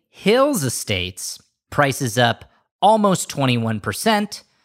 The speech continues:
Median price, one point six five, compared to second quarter of last year, where it was at one point three six.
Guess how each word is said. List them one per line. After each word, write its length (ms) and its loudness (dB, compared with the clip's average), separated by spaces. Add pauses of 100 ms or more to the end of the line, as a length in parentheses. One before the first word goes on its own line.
(400)
Median 400 2
price, 500 0
one 300 -2
point 280 -4
six 300 -6
five, 580 0
compared 460 0
to 60 -4
second 360 0
quarter 300 0
of 100 -2
last 360 0
year, 160 2
where 160 0
it 80 -6
was 180 -4
at 320 -2 (640)
one 460 0 (180)
point 340 0 (200)
three 640 -2 (220)
six. 640 -4